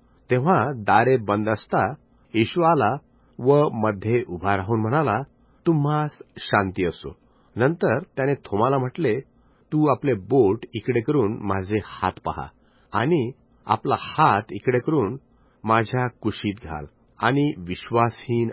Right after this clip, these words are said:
असू नको, तर विश्वास धरणारा आहेस." थोमाने त्याला म्हटले, "माझा प्रभू व माझा देव." येशूने त्याला म्हटले, "तू मला पाहिले आहे म्हणून विश्वास धरला आहे." पाहिल्या वाचून विश्वास धरणारे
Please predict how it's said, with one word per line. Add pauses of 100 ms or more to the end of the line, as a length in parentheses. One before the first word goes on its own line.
असू
नको, (340)
तर (340)
विश्वास
धरणारा (240)
आहेस." (680)
थोमाने
त्याला
म्हटले, (760)
"माझा
प्रभू (340)
व
माझा
देव." (540)
येशूने
त्याला
म्हटले, (320)
"तू
मला
पाहिले
आहे (400)
म्हणून (180)
विश्वास
धरला
आहे." (540)
पाहिल्या
वाचून (120)
विश्वास
धरणारे